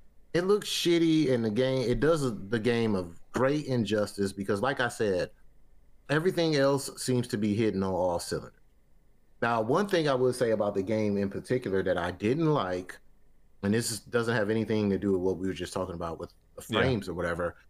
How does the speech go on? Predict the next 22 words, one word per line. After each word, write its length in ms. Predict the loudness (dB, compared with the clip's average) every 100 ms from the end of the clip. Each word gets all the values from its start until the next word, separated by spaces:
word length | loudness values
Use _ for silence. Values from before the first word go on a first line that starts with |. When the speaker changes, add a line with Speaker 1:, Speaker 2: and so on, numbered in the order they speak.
| -20 -6
Speaker 1:
was 120 | -4
I 160 | -2 0
didn't 300 | 2 2 2
like 220 | 2 2
all 180 | 2 2
the 100 | 2
open 340 | 0 0 -2
space. 640 | -8 -4 -4 -4 -8 -12 -12 _ _ _ _ _ _ _ _ _ _ _
Like, 140 | -4 0
there 140 | 2
was 160 | 2 0
just, 160 | -2
like, 400 | 0 -2 -2 -6
Speaker 2:
The 80 | -4
world 300 | 2 6 6
Speaker 1:
I've 40 | 6
seen 120 | 6
Speaker 2:
feels 120 | 6
Speaker 1:
people 260 | 4 2 2
Speaker 2:
empty, 120 | 2
doesn't 320 | 2 0 -2
it? 180 | -8